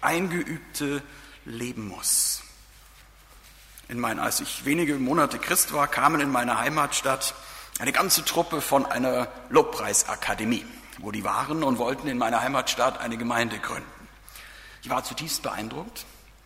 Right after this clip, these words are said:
Die hatten nicht mal mehr bürgerliche Namen, sondern die haben also im Gebet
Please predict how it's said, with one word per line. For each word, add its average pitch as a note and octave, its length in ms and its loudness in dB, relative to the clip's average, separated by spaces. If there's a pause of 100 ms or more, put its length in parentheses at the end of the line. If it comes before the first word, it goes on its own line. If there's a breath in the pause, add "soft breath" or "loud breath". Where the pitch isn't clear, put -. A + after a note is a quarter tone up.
(360 loud breath)
Die D3+ 100 2
hatten D#3+ 280 0
nicht G#3 280 -4
mal D3 180 4
mehr D3 260 2
bürgerliche C3+ 680 -2
Namen, C#3 440 -2 (760 loud breath)
sondern C3+ 280 4
die B2 120 0
haben D#3 240 0
also C#3 240 0
im B2 180 -4
Gebet B2 540 -2